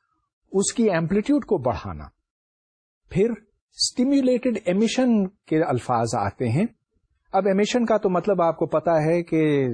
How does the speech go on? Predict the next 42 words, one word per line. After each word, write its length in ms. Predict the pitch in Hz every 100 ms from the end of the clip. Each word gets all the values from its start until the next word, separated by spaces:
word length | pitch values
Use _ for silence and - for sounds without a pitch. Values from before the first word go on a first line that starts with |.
| 107
جب 180 | 123 139 123 156 131 _ _ _ _
ایٹم 300 | 135 135 160
کسی 260 | 139 147 160 -
سطح 180 | 139 156
پر 100 | 156
ہوتا 320 | 143 139 139 151
ہے، 240 | 147 139
ادھر 160 | 131 139
سے 200 | - 156
وہ 160 | 139
نیچے 360 | 127 127 117 156
جب 220 | 143 131
آتا 260 | 120 127 123
ہے 60 |
تو 180 | 120 127
اس 260 | 117 - -
سے 120 | 160
ایمیشن 520 | - 165 190 185 208
ہوتی 320 | 160 135 135
ہے۔ 60 | 120 - _ _
stimulated 880 | - - 220 233 254 240 226 226 196 -
ایمیشن 360 | 160 170 196
سے 160 | 185 180
مطلب 400 | 147 143 165 139
یہ 160 | 151
کہ 120 | 170 165
اگر 200 | 156 151
بہت 240 | 135 220 -
سے 120 | 247
ایٹمز 340 | 151 127 180 143 151
ہوں 160 | 147 - _ _ _ -
تو 80 |
ان 100 | 196
کو 120 | 190 202
ترغیب 520 | 185 165 208 233 147
دی 100 | 156
جائے 260 | 139 151 214 _ _ _
کہ 80 | 208
وہ 80 | 208
جلد 300 | 170 151 220
از 200 | 226 165
جلد 220 | 175 175